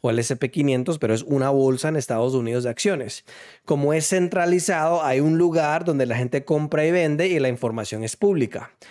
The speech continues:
En opciones binarias, en Forex, en C F Ds e índices sintéticos, no es un mercado central. Entonces, los brokers manipulan la información. Ojo, no quiere decir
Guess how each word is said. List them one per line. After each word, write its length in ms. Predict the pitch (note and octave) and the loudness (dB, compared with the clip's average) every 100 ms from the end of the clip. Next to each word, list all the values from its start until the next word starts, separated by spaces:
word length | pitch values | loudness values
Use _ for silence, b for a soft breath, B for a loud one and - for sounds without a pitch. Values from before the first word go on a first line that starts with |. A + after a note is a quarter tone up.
| B B | B B
En 120 | C#3 A#2+ | -2 -2
opciones 400 | A2+ D3 C#3+ D3 | 0 -2 0 0
binarias, 720 | D3+ D#3 D#3+ D#3+ D3+ - - | 0 0 0 0 0 -4 -6
en 160 | B2 A2+ | -8 -4
Forex, 680 | D#3 D#3 D3 D3 - - - | 0 2 2 0 -6 -8 -4
en 520 | C3+ B2+ A#2+ A#2+ A#2 | 0 0 0 -2 -2
C 240 | - D3 C#3+ | -2 0 0
F 200 | - C#3 | 0 2
Ds 520 | C#3 C#3 C3 - - | 4 2 0 -4 -8
e 400 | B2+ C#3+ C#3 C#3 | -6 -2 -2 -2
índices 440 | D3 C#3+ C#3 C#3+ C#3+ | -2 0 0 0 -2
sintéticos, 680 | D3+ D3+ D3 C#3 D3 C3+ C3 | -2 0 -2 -2 0 -2 -2
no 260 | B2 C3+ | 0 2
es 120 | C3 | 2
un 100 | C#3 | 0
mercado 520 | B2+ B2 C#3 B2+ C3 B2+ | 0 -2 -2 0 0 0
central. 600 | - G#2 D#3 C#3 G#2+ - B B B | -4 -4 -2 -2 -4 -10 B B B
Entonces, 480 | B2+ A#2+ A#2+ B2+ A#2+ | -2 0 0 0 0
los 280 | A#2 A2 A2+ | 0 -2 0
brokers 580 | C#3+ D3+ - C3+ F#3+ - | 2 2 0 -2 -2 -2
manipulan 720 | C#3+ B2+ A#2+ C#3+ C#3+ C3+ C3+ | 0 0 0 2 4 4 2
la 60 | C#3 | 0
información. 760 | C3 A#2+ G#2 G2 D#3+ G2 D2 _ _ _ _ _ _ - | 0 -2 -2 -2 -2 -4 -10 _ _ _ _ _ _ -6
Ojo, 400 | C3+ C3 A#2 F#2 B B B | -2 0 -2 -6 B B B
no 140 | B2+ A#2 | -6 -4
quiere 260 | C#3+ C#3+ | 0 2
decir 640 | D3 B2 - F3 A3+ C4 | 2 0 2 2 2 -2